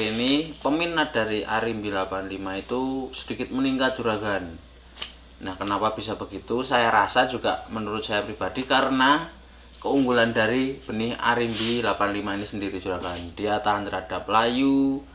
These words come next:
seperti layu fusarium, layu bakteri, dan, eh, tahan terhadap virus. Nah, eh, ke-, kedua ketahanan penyakit ini biasanya yang dicari para petani saat musim hujan seperti ini. Jadi menurut saya tidak heran kalau benih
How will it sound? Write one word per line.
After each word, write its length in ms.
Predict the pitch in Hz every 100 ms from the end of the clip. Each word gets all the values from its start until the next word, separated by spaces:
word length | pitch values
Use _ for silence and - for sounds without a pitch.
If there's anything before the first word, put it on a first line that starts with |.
| -
seperti 400 | - - 95 95
layu 240 | 98 95 95
fusarium, 800 | 95 98 104 120 139 135 127 127
layu 160 | 110
bakteri, 880 | 107 92 - 110 117 123 131 131 131
dan, 320 | 113 120 247 - - - - -
eh, 160 | 104 104
tahan 240 | 107 104
terhadap 400 | 107 110 107 104
virus. 480 | 101 95 92 90 -
Nah, 240 | 101 95 87 - - - -
eh, 640 | - 98 98 95 92 92 87 - - -
ke-, 720 | 120 117 113 110 107 107 101
kedua 560 | 120 - 117 123 110 107
ketahanan 560 | - 113 107 107 104
penyakit 400 | 98 104 98 110
ini 320 | 127 135 139
biasanya 480 | 127 107 101 104 123
yang 160 | 120 107
dicari 400 | 104 95 98 107
para 240 | 107 101
petani 400 | - - 98 120
saat 320 | - - 107 117
musim 240 | 110 110 101
hujan 320 | 90 104 104
seperti 480 | - 104 - 87 87
ini. 160 | 87 - - - - -
Jadi 400 | 92 - 107 117
menurut 240 | 120 113 113
saya 160 | 117
tidak 240 | 117 135 117
heran 400 | 95 92 113 123
kalau 240 | 110 -
benih 160 | -